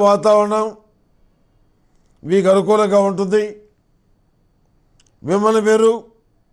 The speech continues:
ఏం చేయాలని, ఎలా వెళ్దామని ప్రశ్నించుకుంటారు.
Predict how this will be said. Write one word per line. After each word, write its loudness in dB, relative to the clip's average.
ఏం 2
చేయాలని, 0
ఎలా 0
వెళ్దామని 2
ప్రశ్నించుకుంటారు. -4